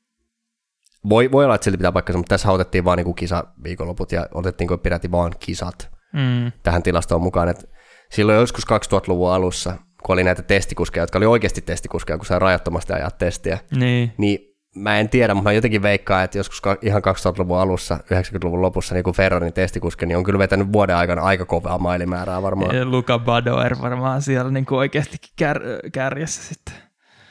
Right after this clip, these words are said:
Speaker 1: Aika hassusti, kun eikö, eikö muutenkin ole Discordissakin mainittu kyseinen kaveri
Speaker 2: Ö, niin, se
Speaker 1: tämän
Speaker 2: oli
Speaker 1: viikonlopun
Speaker 2: siitä,
Speaker 1: aikana?
Speaker 2: että eniten startteja ilman pisteitä.
Speaker 1: Joo, niin voi olla, että tää kaveri on tässäkin tilastossa aika korkealla, mutta, tota,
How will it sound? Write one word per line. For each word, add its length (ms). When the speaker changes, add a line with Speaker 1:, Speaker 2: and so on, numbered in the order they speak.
Speaker 1:
Aika 200
hassusti, 340
kun 140
eikö, 240
eikö 200
muutenkin 360
ole 200
Discordissakin 600
mainittu 400
kyseinen 300
kaveri 260
Speaker 2:
Ö, 140
niin, 280
se 60
Speaker 1:
tämän 80
Speaker 2:
oli 60
Speaker 1:
viikonlopun 320
Speaker 2:
siitä, 160
Speaker 1:
aikana? 260
Speaker 2:
että 120
eniten 380
startteja 560
ilman 260
pisteitä. 680
Speaker 1:
Joo, 220
niin 160
voi 160
olla, 100
että 180
tää 220
kaveri 240
on 60
tässäkin 340
tilastossa 420
aika 200
korkealla, 420
mutta, 260
tota, 280